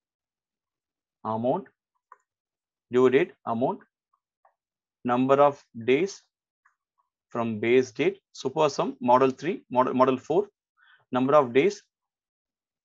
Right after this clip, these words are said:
from base date, from base date, and the product, and the product. Similarly, similarly, X payment. Similarly, X payment. X payment, which means Y sold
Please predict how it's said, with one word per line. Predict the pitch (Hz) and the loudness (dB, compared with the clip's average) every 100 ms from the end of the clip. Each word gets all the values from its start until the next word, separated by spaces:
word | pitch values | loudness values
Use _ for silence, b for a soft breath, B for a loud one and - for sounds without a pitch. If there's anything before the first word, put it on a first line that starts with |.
| _ _ _ _ _ _ _ _ _ | _ _ _ _ _ _ _ _ _
from | - 123 113 | -8 -6 -2
base | 120 131 113 | 2 2 0
date, | 139 370 - _ | -4 -6 -8 _
from | 117 107 | -14 -4
base | 120 123 | -2 -2
date, | 123 185 - _ _ _ _ _ _ _ | -2 -6 -6 _ _ _ _ _ _ _
and | 113 113 117 | -10 -6 -6
the | 123 | -6
product, | - - - - - | -8 -16 -16 -20 -14
and | 110 | -10
the | 110 | -10
product. | - - - _ _ _ _ _ _ _ _ | -12 -18 -20 _ _ _ _ _ _ _ _
Similarly, | - 147 143 110 202 - | -8 -4 -2 -2 -6 -8
similarly, | - 123 107 151 - | -10 -6 -6 -8 -4
X | 135 127 - | -2 -2 -4
payment. | 127 101 104 - _ _ _ _ _ | -4 -4 -8 -18 _ _ _ _ _
Similarly, | - 131 113 127 - | -8 -6 -4 -8 -8
X | 117 - | -12 -12
payment. | - 120 104 104 _ _ _ _ _ _ _ _ _ _ _ _ | -12 -12 -12 -16 _ _ _ _ _ _ _ _ _ _ _ _
X | 120 - | -10 -8
payment, | - 113 104 - _ _ _ _ _ _ | -6 -6 -10 -20 _ _ _ _ _ _
which | 120 | -12
means | 123 170 | -8 -6
Y | 117 143 254 _ _ _ _ _ _ _ | -2 -2 -4 _ _ _ _ _ _ _
sold | - 131 131 127 | -8 0 0 0